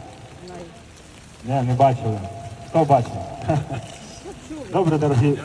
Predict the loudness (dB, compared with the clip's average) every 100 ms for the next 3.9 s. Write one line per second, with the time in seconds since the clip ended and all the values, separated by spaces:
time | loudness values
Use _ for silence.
0 | 0 2 2 2 2 4 4 2 -8 -14
1 | -14 -16 -18 -18 -8 0 2 4 2 -2
2 | -4 2 4 4 4 2 2 2 4 4
3 | 4 4 6 4 2 0 2 2 2